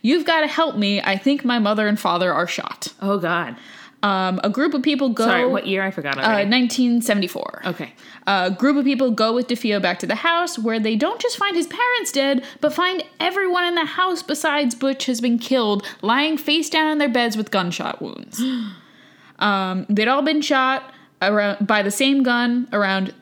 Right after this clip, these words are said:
Speaker 1: three in the morning the day before.
Speaker 2: Wow. The day before?
Speaker 1: Yes. So it was six thirty at night the day after.
Speaker 2: Ugh.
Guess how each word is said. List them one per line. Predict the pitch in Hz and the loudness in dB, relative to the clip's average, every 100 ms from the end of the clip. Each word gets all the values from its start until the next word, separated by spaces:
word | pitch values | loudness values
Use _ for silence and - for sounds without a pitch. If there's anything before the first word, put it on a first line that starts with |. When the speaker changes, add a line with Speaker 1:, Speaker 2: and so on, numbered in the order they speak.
| - | -14
Speaker 1:
three | - 233 285 | -4 0 2
in | 277 | 2
the | |
morning | 254 233 220 214 208 - | 2 2 0 0 0 -2
the | 175 190 | -2 0
day | 185 180 | 0 -2
before. | 175 - - - - - _ - - - | -2 -4 -6 -8 -12 -20 _ -20 -20 -16
Speaker 2:
Wow. | 160 135 147 160 147 131 127 - | -12 -8 -6 -6 -6 -8 -10 -8
The | |
day | 165 220 | -4 -4
before? | 170 - 127 196 208 | -4 -8 -6 -2 2
Speaker 1:
Yes. | 240 - - 220 | 0 0 -8 -2
So | 233 220 | 0 2
it | |
was | 233 | 0
six | - 392 - | 2 0 2
thirty | 370 330 294 | 0 2 2
at | |
night | 240 254 226 | 2 2 2
the | 202 | 0
day | 214 214 - | 2 0 0
after. | 160 - - - - - | -2 -2 -8 -10 -10 -12
Speaker 2:
Ugh. | 165 208 196 127 | -4 -2 0 -2